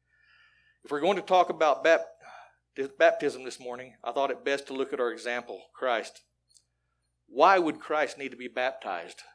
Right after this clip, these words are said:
He was the Son of God. He, he was already there. Talk about a closer relationship. What, what, what,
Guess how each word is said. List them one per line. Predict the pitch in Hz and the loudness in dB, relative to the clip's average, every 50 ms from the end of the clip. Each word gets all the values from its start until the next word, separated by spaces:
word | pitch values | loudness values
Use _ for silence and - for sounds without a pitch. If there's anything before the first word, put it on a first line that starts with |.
| _ _ _ | _ _ _
He | - - 135 | -16 -14 -12
was | 156 151 123 | -10 -10 -10
the | 127 - | -10 -12
Son | - 139 120 120 | -10 -10 -12 -12
of | 113 117 | -12 -12
God. | 123 135 147 120 92 - - _ _ _ _ _ _ _ _ | -10 -10 -8 -10 -10 -12 -16 _ _ _ _ _ _ _ _
He, | - 151 147 147 - - | -20 -20 -18 -18 -16 -16
he | 143 | -14
was | 151 135 131 | -10 -6 -4
already | 143 143 131 120 - - | -4 -4 -4 -6 -8 -4
there. | 127 151 175 135 95 80 - - _ _ _ _ _ - - - _ | 0 0 0 0 -2 -6 -10 -16 _ _ _ _ _ -20 -20 -20 _
Talk | - 147 143 - - | -6 -6 -6 -4 -2
about | 147 143 131 | -2 -2 -2
a | 123 | -2
closer | - - 147 143 143 - - 143 | -4 -6 -6 -6 -6 -6 -10 -10
relationship. | 123 120 113 123 139 160 156 - 131 117 - - - 117 117 - - - - - | -10 -8 -6 -4 -4 -4 -6 -8 -12 -12 -12 -12 -12 -12 -14 -14 -16 -20 -18 -14
What, | - 127 143 151 147 | -8 -8 -8 -6 -4
what, | 151 160 156 156 | -6 -6 -6 -6
what, | 151 | -12